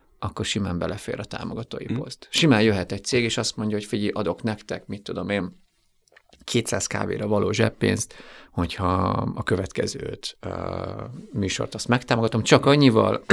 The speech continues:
Speaker 1: <clears throat> hogy mi vagyunk a milyen cég, számunkra fontos az, hogy a fiatalok dumáljanak egymással.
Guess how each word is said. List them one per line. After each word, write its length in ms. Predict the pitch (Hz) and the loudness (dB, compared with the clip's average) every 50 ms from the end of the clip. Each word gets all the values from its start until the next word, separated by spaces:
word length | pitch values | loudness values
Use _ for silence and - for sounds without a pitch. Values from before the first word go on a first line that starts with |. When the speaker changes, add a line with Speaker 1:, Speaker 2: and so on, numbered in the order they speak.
| - - 196 | 6 8 10
Speaker 1:
<clears throat> 220 | 214 196 156 123 | 10 10 10 8
hogy 200 | 110 107 104 104 | 8 6 4 4
mi 100 | 104 113 | 2 2
vagyunk 420 | 104 98 90 90 82 82 85 - | 2 2 2 2 0 -2 -2 0
a 180 | - - - - - | 0 0 0 -2 -2
milyen 320 | - 185 175 139 117 110 | 2 4 6 6 6 4
cég, 260 | 101 - 107 98 95 | 4 4 2 2 2
számunkra 380 | 104 - 110 104 107 107 - - | 2 2 2 2 2 0 -2 -4
fontos 400 | - - 110 104 104 110 107 - | -2 0 0 0 0 -2 -4 -4
az, 120 | 104 - | -6 -6
hogy 80 | - 110 | -6 -6
a 40 | 98 | -6
fiatalok 400 | - - 113 - - 110 - - | -2 -2 -2 0 0 0 0 0
dumáljanak 500 | 101 107 110 101 92 92 87 90 - - | 0 0 0 2 0 0 0 -2 0 0
egymással. 640 | 160 147 117 101 92 90 - - - 85 78 - - | 2 4 4 4 4 4 2 2 4 4 4 4 2